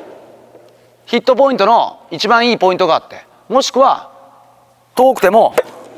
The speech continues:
面を変えて打つんだから、しぶといっていう、低いボールとか遠いボールの時ほどカットがかかってきやすいし、ボールがね、打ちやすい。高い打点も手首をしっかりと使、使えるので、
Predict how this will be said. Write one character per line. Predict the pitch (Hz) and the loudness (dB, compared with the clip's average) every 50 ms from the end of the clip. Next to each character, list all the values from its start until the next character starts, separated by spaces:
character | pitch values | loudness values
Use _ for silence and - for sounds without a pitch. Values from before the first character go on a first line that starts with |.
| - - - | -20 -18 -6
面 | - 190 233 247 247 214 | -2 0 0 2 2 0
を | - | 0
変 | - - - | 0 0 -2
え | 156 | 0
て | - 240 240 156 110 - - _ _ _ _ _ _ - _ - _ _ _ _ _ | 0 0 0 0 -2 -6 -12 _ _ _ _ _ _ -20 _ -20 _ _ _ _ _
打 | - 233 | -6 -4
つ | - - | -2 -2
ん | 202 151 | 0 0
だ | 120 | 0
か | 107 | -2
ら、 | - 101 | -2 -4
し | - - 233 226 | -4 -2 0 0
ぶ | 294 - | 0 0
と | 339 359 | 2 2
い | 330 | 2
っ | - | 0
て | - - - | -2 -10 -12
い | 113 113 107 104 | -10 -8 -8 -8
う、 | 87 - _ _ _ _ _ _ _ _ _ _ _ | -10 -12 _ _ _ _ _ _ _ _ _ _ _
低 | _ - - - 302 320 | _ -16 -4 0 2 2
い | 285 | 4
ボ | 208 190 185 | 4 2 2
ー | 180 | 2
ル | 165 | 0
と | 165 156 | 0 0
か | 196 196 139 113 - | 2 0 0 0 0
遠 | 202 226 247 | 2 2 2
い | 262 | 2
ボ | 247 233 247 | 4 2 2
ー | |
ル | 247 254 | 2 2
の | 240 | 0
時 | 254 254 - | 0 0 0
ほ | 151 160 | 0 2
ど | 185 233 175 - - - - - _ _ | 2 2 0 0 -6 -14 -20 -20 _ _
カ | _ - 233 | _ -2 -2
ッ | 247 | -2
ト | - 208 | -2 -2
が | - - | -2 -2
か | 117 - | -2 0
か | 143 165 | -2 -2
っ | 190 | -2
て | - - | -2 -6
き | - - | -4 -2
や | 117 120 | -2 -2
す | - - | -2 -6
い | 120 | -6
し、 | - - 180 156 104 - _ _ _ _ _ _ _ _ _ _ _ _ _ _ _ _ _ _ | -4 -2 -2 -2 -2 -4 _ _ _ _ _ _ _ _ _ _ _ _ _ _ _ _ _ _
ボ | 135 190 214 | 2 2 2
ー | 214 | 4
ル | 214 | 4
が | 214 208 185 - - - - - - - | 2 2 0 -2 -8 -20 -20 -20 -10 -8
ね、 | 247 254 190 - _ _ _ _ | -8 -8 -8 -10 _ _ _ _
打 | 139 | -12
ち | 131 - | -4 -2
や | 165 147 | -2 -2
す | 135 - - | -2 -6 -18
い。 | 76 _ _ _ - _ _ _ _ | -20 _ _ _ -20 _ _ _ _
高 | _ 202 214 220 262 254 | _ -2 0 2 0 2
い | |
打 | 214 208 - | 2 0 0
点 | 196 190 214 | 0 0 2
も | 254 285 208 - - - - - _ - _ _ _ _ _ _ _ _ - - - _ - - - - - - - - - - - - | 2 2 0 0 -4 -12 -20 -20 _ -20 _ _ _ _ _ _ _ _ -20 -20 -20 _ -6 -6 -6 -6 -6 -14 -16 -18 -18 -18 -4 -2
手 | 226 240 | -2 0
首 | - 240 180 | 2 2 2
を | 165 | 0
し | 143 - | 0 0
っ | |
か | - 226 | -2 -2
り | 196 147 | -2 -2
と | 139 | -6
使、 | - - - 190 - - | -6 -2 -2 -2 -2 -4
使 | - - - 214 208 | -12 -6 -2 -2 0
え | 208 | 0
る | 196 | 0
の | 165 127 | -2 0
で、 | 127 208 214 135 - - | 0 0 0 0 -2 -6